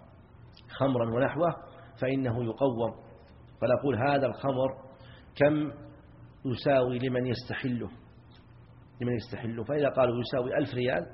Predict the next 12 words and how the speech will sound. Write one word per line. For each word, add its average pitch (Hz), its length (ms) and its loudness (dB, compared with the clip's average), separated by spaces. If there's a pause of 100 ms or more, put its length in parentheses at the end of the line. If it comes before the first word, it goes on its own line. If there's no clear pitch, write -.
(120)
<clears throat> 151 180 4
فمهرها 147 580 2 (380)
ألف، 120 140 -4 (720)
فمهر 120 400 -2
ألف، 113 100 -8 (120)
لكن - 200 -8
هذا 127 160 -4
غير 151 100 -2 (120)
صحيح، - 280 -10 (880)
غير 123 120 4
صحيح، 107 540 -6 (360)
لأننا 123 440 4